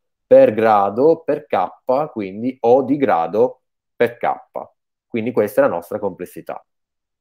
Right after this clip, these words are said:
Ovviamente, eh, anche qui nei casi peggiori il, eh, grado entrante in un nodo potrebbe essere N, cioè tutti i nodi hanno un arco verso quel nodo, ma ci credo poco, o in un caso pratico, che sia così,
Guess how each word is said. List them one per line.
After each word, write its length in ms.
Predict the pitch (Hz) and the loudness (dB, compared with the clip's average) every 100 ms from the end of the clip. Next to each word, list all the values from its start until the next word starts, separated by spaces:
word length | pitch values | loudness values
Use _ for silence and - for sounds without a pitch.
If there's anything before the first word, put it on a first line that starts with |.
| _ | _
Ovviamente, 760 | 87 92 107 110 95 90 87 - | -12 -8 -6 -6 -6 -6 -6 -6
eh, 560 | 92 90 90 87 87 | -6 -4 -4 -2 -4
anche 300 | 85 101 107 | -4 -6 -10
qui 160 | 101 123 | -4 -4
nei 120 | 104 | -2
casi 220 | 98 98 | -4 -6
peggiori 720 | - 101 110 127 110 101 98 _ | -8 -2 4 4 4 -2 -4 _
il, 420 | - 92 98 95 95 | -14 -10 -8 -8 -6
eh, 320 | 92 92 90 | -6 -6 -6
grado 380 | 104 117 127 117 | 0 2 2 0
entrante 500 | 110 120 110 104 98 | 0 0 0 -4 -8
in 80 | |
un 140 | 101 101 | -8 -2
nodo 300 | 120 117 104 | 0 0 -2
potrebbe 340 | 101 98 104 | -4 -2 -2
essere 420 | 110 - 98 113 | -2 -4 -4 -2
N, 200 | 107 95 95 | -4 -8 -6
cioè 180 | 98 | -6
tutti 280 | 92 135 - | -4 -8 -6
i 40 | 110 | -2
nodi 440 | 120 98 92 - _ _ _ _ | 0 0 -4 -10 _ _ _ _
hanno 260 | 104 117 113 | -2 0 0
un 60 | |
arco 300 | 123 113 - | -2 -2 -6
verso 240 | 98 - 104 | -8 -8 0
quel 160 | 147 | 0
nodo, 320 | 107 104 101 92 | 2 0 -2 -2
ma 160 | 85 | -8
ci 120 | - | -8
credo 240 | - 95 110 | -10 -4 0
poco, 360 | 98 87 82 | 2 0 2
o 340 | 110 110 87 87 | 0 0 -6 -14
in 180 | 90 90 | -16 -14
un 60 | |
caso 220 | 90 101 | -10 -6
pratico, 420 | 107 92 85 87 87 | -2 -2 -4 -8 -12
che 100 | 90 | -8
sia 200 | - 107 | -4 0
così, 400 | 120 92 82 | 0 0 -8